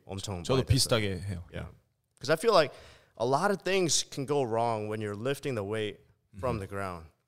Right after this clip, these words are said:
Speaker 2: Yeah.
Speaker 1: Um, you know, but there's not much power coming off the ground.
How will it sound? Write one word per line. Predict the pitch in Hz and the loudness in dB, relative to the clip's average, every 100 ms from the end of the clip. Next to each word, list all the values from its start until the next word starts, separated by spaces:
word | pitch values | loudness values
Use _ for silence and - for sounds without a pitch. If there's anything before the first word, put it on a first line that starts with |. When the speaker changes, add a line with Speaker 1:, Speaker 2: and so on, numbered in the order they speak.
| _ | _
Speaker 2:
Yeah. | 95 87 82 - | -6 -6 -6 -12
Speaker 1:
Um, | 101 98 98 90 80 _ _ _ _ _ _ _ _ - | -8 -6 -6 -10 -16 _ _ _ _ _ _ _ _ -16
you | - | -6
know, | 98 | -2
but | 113 | 0
there's | 104 113 | 2 2
not | 135 123 | 2 2
much | 117 - | 0 -2
power | 120 113 107 | 0 2 0
coming | 104 117 107 | -2 -4 -4
off | 101 98 | -4 -6
the | 95 | -8
ground. | 95 98 82 104 | -6 -6 -8 -10